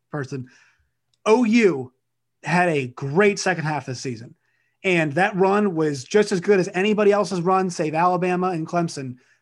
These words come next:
the back part of the season. I'm sorry. You, you just, you can't do that. You can't have, they have two losses. You can't have 'em jump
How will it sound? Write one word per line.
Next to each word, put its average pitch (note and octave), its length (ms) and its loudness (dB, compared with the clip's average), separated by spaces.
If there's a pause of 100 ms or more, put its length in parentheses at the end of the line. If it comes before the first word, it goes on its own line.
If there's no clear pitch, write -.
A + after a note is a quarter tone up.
the C#3 80 -12
back D#3+ 280 0
part D#3 180 -2
of C#3+ 60 -8
the D3 80 -6
season. B2 380 -10 (680)
I'm E3 200 0
sorry. B2 520 -6 (960)
You, G#3 100 -4
you G3 200 -2
just, F#3 220 0 (100)
you F#3 120 -4
can't G#3+ 380 -6
do G3 200 0
that. A#2+ 220 -10
You F3+ 140 -4
can't A#3 260 -4
have, G#3+ 160 -2
they G#3+ 100 4
have G#3 100 2
two A#3 220 -6
losses. A3 560 -2 (300)
You G3 120 -2
can't A3+ 280 -2
have G#3 280 0
'em F#3 180 0
jump F3 420 -2